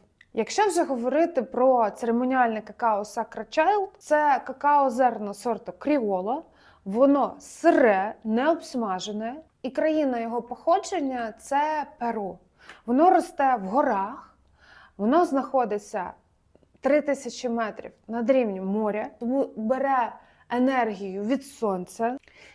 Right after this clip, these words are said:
Якщо підводити підсумки, то церемоніальне какао має бути обов'язково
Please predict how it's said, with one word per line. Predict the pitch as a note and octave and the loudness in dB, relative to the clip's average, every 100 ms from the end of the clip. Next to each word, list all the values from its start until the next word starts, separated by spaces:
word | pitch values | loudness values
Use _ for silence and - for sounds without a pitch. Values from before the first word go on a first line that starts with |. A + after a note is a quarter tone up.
| - | -6
Якщо | A3+ G4 | 0 0
підводити | G4+ A#3+ C#4 D#4+ C#4 - | 0 0 2 2 0 -8
підсумки, | - D#4+ F#4+ D4+ A#3 G3+ E3 - | -6 -6 -4 -4 -4 -6 -8 0
то | A3+ | 0
церемоніальне | A3+ A3+ A3 A3+ B3+ E4+ D4+ | 0 -4 -4 -2 -2 0 0
какао | A#3+ A3+ - D#4 D#4+ A3+ | -4 -8 -6 -4 -2 -2
має | G#3 C#4 C4 | -4 -6 -6
бути | A#3 - - - | -6 -6 -10 -6
обов'язково | A#3+ A3+ G#3+ G3 F#3 - A#3+ D4+ G3 | -2 0 0 -2 -8 0 4 4 2